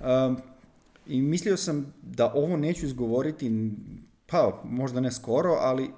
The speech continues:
Ayton ih je ubio sa ofanzivnim skokovima. E, moj Dipo i Rudi.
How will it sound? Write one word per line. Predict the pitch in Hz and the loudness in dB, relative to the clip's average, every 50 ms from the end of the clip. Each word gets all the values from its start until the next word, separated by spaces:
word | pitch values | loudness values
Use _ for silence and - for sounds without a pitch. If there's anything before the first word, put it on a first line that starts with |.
| - _ - | -8 _ -2
Ayton | 131 175 196 - - 190 165 151 | -2 -2 -4 -4 -6 -6 -4 -4
ih | 139 - - | -6 -6 -4
je | 131 | -2
ubio | 131 147 135 143 170 165 156 | -2 -2 -2 -2 -2 -4 -4
sa | 160 - - 131 | -4 -4 -4 -2
ofanzivnim | 110 107 107 110 - 135 123 127 143 156 165 165 | -2 -2 -2 -2 -4 -4 -4 -2 -2 -2 -2 -2
skokovima. | 165 - - 147 143 - - - 135 120 117 113 - - - - - - - - - - - - - - - - | -4 -4 -4 -4 -4 -6 -6 -6 -4 -4 -4 -4 -4 -6 -8 -10 -14 -20 -20 -20 -20 -20 -20 -20 -20 -20 -8 2
E, | - 170 156 147 139 | 6 6 8 8 6
moj | 139 135 135 127 117 | 4 4 4 4 2
Dipo | 113 113 120 123 120 - 120 107 | 2 0 -2 -2 -2 -2 -2 -2
i | 107 110 | 0 0
Rudi. | 120 113 104 101 - | 0 0 0 -2 -4